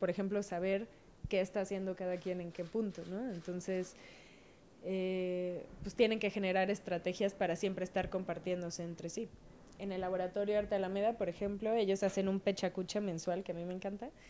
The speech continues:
Entonces, cada área, pues, prepara sus veinte fotos, sus veinte frases, veinte segundos de frase, y de esa forma siempre se mantienen al día y entonces pueden cruzar contenidos, ¿no?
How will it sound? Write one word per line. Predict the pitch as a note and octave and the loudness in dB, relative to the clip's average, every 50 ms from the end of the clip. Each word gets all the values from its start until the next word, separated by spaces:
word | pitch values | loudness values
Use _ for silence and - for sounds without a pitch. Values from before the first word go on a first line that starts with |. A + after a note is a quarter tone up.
| - - - - - - - | -20 -20 -20 -20 -20 -14 -10
Entonces, | - E3+ E3 - F#3 F#3 F#3 G3 F#3+ F#3 - - - | -8 -6 -4 -2 -2 -2 0 -2 -2 -2 -4 -4 0
cada | - G3+ G3 G3 G3 F#3+ F#3+ F#3+ | 2 4 6 6 6 6 6 6
área, | F#3+ G3+ G#3 A#3 A#3+ | 6 6 4 4 4
pues, | - F#3 - | 2 -2 -4
prepara | - - F3+ F3 - F#3 F3+ F3+ F#3 | -2 -2 -2 0 2 2 4 4 2
sus | F#3 - F#3 E3+ - - - - - - - | 2 0 -4 -6 -6 -8 -12 -16 -18 -10 -4
veinte | F#3 F#3+ F#3+ F#3+ F#3+ F#3+ F#3 F#3+ | 2 6 6 6 6 6 2 0
fotos, | F#3 - G#3 G3+ G3+ G3 - G#3 G3+ G3+ G3+ G3+ G3+ - - - - - - - - | 0 2 2 2 2 2 0 0 2 2 0 0 -2 -6 -14 -16 -20 -20 -20 -20 -18
sus | G#3 - - F3 E3 D#3+ | -16 -14 -12 -12 -6 -2
veinte | - F#3+ F#3 F#3 F#3 F#3 | 0 0 0 0 -4 -6
frases, | - - G3 F#3+ F#3+ F#3 F3 - F#3 - F#3 F#3+ | -4 -2 0 0 0 0 -2 -6 -10 -6 -2 2
veinte | F#3+ F#3 F#3 F3+ G3+ | 4 4 4 2 0
segundos | G3 G3 F#3 F#3+ F#3+ F#3+ F#3+ F#3+ | -2 0 0 0 0 0 0 0
de | F#3+ F3+ | -2 -2
frase, | F3+ G3+ G3+ G3+ G3 G#3+ G#3 B3+ D#4+ - - - - - - - - - - - - - - | 0 0 0 0 0 0 -2 -2 -4 -6 -10 -18 -18 -20 -20 -20 -20 -20 -20 -20 -20 -16 -8
y | - A#3+ B3 B3+ B3+ - E3+ | -2 0 0 0 0 -2 -2
de | F#3+ G3+ G#3 G#3+ | 0 0 2 2
esa | A3 B3+ A#3 | 2 0 0
forma | A#3 A#3+ A3+ A3+ A#3 B3 | 2 0 0 0 0 0
siempre | - B3+ A3+ G#3+ A3+ | 0 0 0 2 0
se | A3 A#3 | 0 0
mantienen | G3+ F#3 F3+ F#3 G#3 F#3+ G3+ G3+ G#3 | 0 -2 -2 -2 -2 -2 -2 -2 -2
al | F#3 F#3 F#3+ | 0 0 0
día | A3+ A#3+ B3 A#3+ A3+ A3 | 2 2 6 6 6 8
y | G#3 G3 | 6 4
entonces | F3+ F3 F#3 F3+ - - - | 2 0 -2 -2 -2 -2 0
pueden | - G3+ F#3+ F#3 | 0 0 -2 -2
cruzar | - F3 E3+ - F3+ F#3 | -4 -6 -4 -4 -4 -2
contenidos, | - F#3 E3+ D#3 E3 E3 F#3+ A3+ A#3+ A#3 A#3 A3+ A3 G#3 G#3 G#3+ - - | -2 -4 -4 -2 -2 -2 0 0 2 2 4 4 4 4 2 0 -2 -4
¿no? | E3+ F3 A#3 | -6 -8 -8